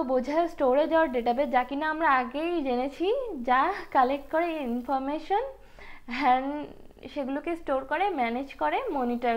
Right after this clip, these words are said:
করে। এখন কী ধরনের ইনফরমেশন কালেক্ট and স্টোর করবে তা ডিপেন্ড করে অ্যাক্টিভ ডিরেক্টরি, ডিরেক্টরি স্ট্রাকচারের উপরে। একটা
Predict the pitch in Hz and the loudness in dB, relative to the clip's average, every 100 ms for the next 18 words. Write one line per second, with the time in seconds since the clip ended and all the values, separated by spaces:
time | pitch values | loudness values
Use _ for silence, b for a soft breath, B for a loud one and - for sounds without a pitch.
0 | 226 202 208 - B B B - 349 339 | 0 -4 -4 -10 B B B -2 -2 0
1 | 320 330 349 381 392 359 254 247 247 247 | 0 4 6 4 4 0 -2 -4 -2 -2
2 | 240 262 294 277 247 247 320 302 254 285 | -2 -4 -6 0 0 0 -2 0 0 0
3 | 285 285 285 311 294 320 277 247 240 247 | -4 -2 -2 -2 -4 -2 0 0 -2 -2
4 | 269 302 269 - 226 214 226 226 294 302 | -2 -2 -2 -6 -6 0 0 0 -4 -4
5 | 330 240 226 220 302 370 339 254 233 233 | -4 -4 -6 -6 -6 -4 -4 -2 -2 -2
6 | 254 220 214 208 202 - - - - B | -6 -2 -4 -4 -6 -6 -12 -20 -20 B
7 | B B B B - 269 339 | B B B B -4 0 0